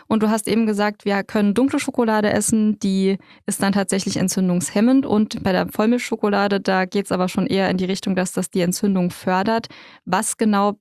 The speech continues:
passiert denn in meinem Körper, wenn ich jetzt so ein Stück dunkle Schokolade esse? Und was im Vergleich dazu, wenn ich jetzt mich für die Vollmilchschokolade entscheide?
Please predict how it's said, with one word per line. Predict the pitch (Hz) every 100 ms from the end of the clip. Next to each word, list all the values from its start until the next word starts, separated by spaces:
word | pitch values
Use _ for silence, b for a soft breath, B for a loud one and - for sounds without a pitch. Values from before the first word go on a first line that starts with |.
| -
passiert | 202 - 220 254 - -
denn | 208 214
in | 202
meinem | 202 196
Körper, | 196 208 202 196
wenn | 196
ich | 202 202
jetzt | 196 -
so |
ein | 185
Stück | 190 - 190 -
dunkle | 202 208 202
Schokolade | - - 180 180 208 247
esse? | 233 - 226 226 - -
Und | 208
was | 196 196
im | 226
Vergleich | 208 202 196 196
dazu, | - 208 208
wenn | 190 196
ich | -
jetzt | 196 - 208
mich | 202 -
für |
die | 190
Vollmilchschokolade | - 214 202 170 - 170 170 170 165
entscheide? | - 170 - 160 160 156